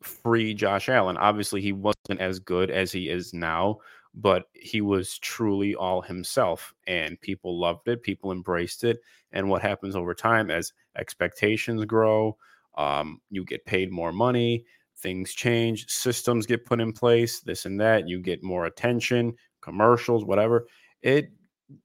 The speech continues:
gets in your head in more ways than one. And the main thing that,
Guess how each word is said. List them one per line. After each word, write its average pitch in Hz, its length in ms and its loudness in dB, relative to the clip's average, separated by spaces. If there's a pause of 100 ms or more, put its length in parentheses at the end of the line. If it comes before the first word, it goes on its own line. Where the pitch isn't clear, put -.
gets 190 260 2
in 208 140 -2
your 185 160 2
head 147 440 4
in 123 320 -2
more 135 260 4
ways 123 280 4
than 104 220 2
one. 104 280 4 (440)
And 107 480 0 (1200)
the 117 240 2 (120)
main 151 300 2
thing 143 440 0 (180)
that, 120 180 -2